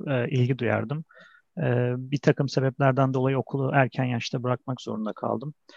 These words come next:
E, bu sırada işte programlamaya merak saldım. Daha sonra programlamayı öğrendikten sonra on altı on yedi yaşlarımda aşağı yukarı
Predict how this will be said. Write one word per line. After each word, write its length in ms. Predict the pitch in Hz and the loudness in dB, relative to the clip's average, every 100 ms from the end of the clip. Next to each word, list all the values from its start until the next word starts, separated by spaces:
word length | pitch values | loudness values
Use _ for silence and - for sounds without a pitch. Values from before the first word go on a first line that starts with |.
| - - _ - | -20 -20 _ -2
E, 320 | 131 123 127 | 2 2 0
bu 140 | 123 131 | -2 -6
sırada 540 | - 131 127 143 151 - _ | 0 2 4 4 2 -4 _
işte 340 | - - 135 131 - _ | -8 -2 -2 -2 -8 _
programlamaya 600 | - 135 131 131 135 135 | 2 4 4 4 4 2
merak 300 | 131 110 107 | 2 0 0
saldım. 440 | - 110 107 135 147 - | 0 2 2 0 -6 0
Daha 160 | 131 123 | 2 2
sonra 360 | - 135 131 | 2 -2 -2
programlamayı 640 | 127 131 120 127 127 131 127 | 0 0 4 4 4 0 0
öğrendikten 520 | 123 127 123 - 131 | 2 2 2 2 2
sonra 240 | - 113 | 0 -4
on 80 | 113 | -2
altı 260 | 113 113 123 | -2 -2 -4
on 40 | |
yedi 200 | 117 110 | -4 -2
yaşlarımda 520 | 110 110 - 113 107 | -4 -4 -4 -6 -4
aşağı 280 | 110 - 123 | -6 -4 -6
yukarı 360 | 107 - 127 | -4 -2 -2